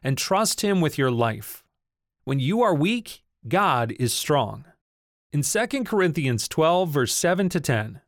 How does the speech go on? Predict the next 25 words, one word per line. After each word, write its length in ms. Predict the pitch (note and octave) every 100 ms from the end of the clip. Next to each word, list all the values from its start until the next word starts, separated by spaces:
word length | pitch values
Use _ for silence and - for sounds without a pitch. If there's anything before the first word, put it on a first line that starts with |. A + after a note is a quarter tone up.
| -
the 120 | C#3+
Apostle 480 | C#3+ G3+ A3+ B3 F#3
Paul 260 | F3 C#3
said, 440 | A#2 - G#2+ A2+ - _ _ _ _ _
"A 120 | -
thorn 460 | C#3 - A#3 C4 A#3+
was 160 | D3+ A#2
given 360 | E3+ G3 G3
me 140 | F3 F3
in 80 |
the 80 | C#3+
flesh, 640 | - C3 G#2+ F#2+ - - _ _
a 80 | C#3
messenger 580 | D3 F#3 G#3 A3 F3 G3
of 140 | D3+
Satan 460 | - - F#3+ F3+ F#3+
to 180 | F3+ C#3
harass 420 | B2+ C3 B2 -
me, 300 | A2 A2+ C#3+ _ _ _
to 100 | -
keep 320 | D3+ - A3+
me 140 | F3 C#3+
from 180 | - C3
becoming 460 | B2 - F3+ D3
prideful. 680 | C3+ E3+ E3+ C#3+ A2+ G#2 -